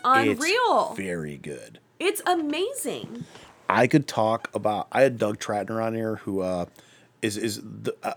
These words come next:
Speaker 2: as premier as a food restaurant reviewer as we're going to have, twenty years experience. He gave me this thing.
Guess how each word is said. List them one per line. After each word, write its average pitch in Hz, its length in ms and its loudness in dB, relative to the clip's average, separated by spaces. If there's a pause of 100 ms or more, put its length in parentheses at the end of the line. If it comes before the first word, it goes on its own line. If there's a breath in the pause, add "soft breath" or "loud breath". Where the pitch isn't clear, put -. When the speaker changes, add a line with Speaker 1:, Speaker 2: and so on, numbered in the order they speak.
Speaker 2:
as 120 180 2
premier 143 540 2
as 110 220 -2
a 107 220 2
food 117 720 -2 (760 soft breath)
restaurant 113 380 2
reviewer 104 400 0
as 95 120 -2
we're 101 160 -4
going 104 240 -2
to 98 80 -2
have, 98 380 -2
twenty 110 260 -4
years 104 240 0
experience. 104 600 -6 (420 loud breath)
He 127 140 -4
gave 120 220 0
me 120 100 -2
this 107 240 -4
thing. 110 300 -6